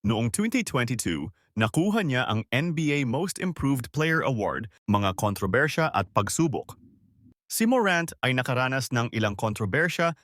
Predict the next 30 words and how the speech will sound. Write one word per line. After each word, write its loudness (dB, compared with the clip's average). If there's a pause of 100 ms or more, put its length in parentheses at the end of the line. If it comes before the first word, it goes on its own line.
sa 0
kanyang 2
karera. -2 (320)
Noong 2
two -2
thousand 0
twenty-three, -2 (240)
siya 2
ay 2
nasuspinde -2
sa -4
N 0
B 0
A 0
ng 0
twenty-five -2
games -2 (320)
dahil 2
sa -4
isang -2
insidente 0 (240)
kung 0
saan 0
nakita -2
siyang -2
nagbabanta 0
ng 0
baril -4 (240)
sa -4
isang 0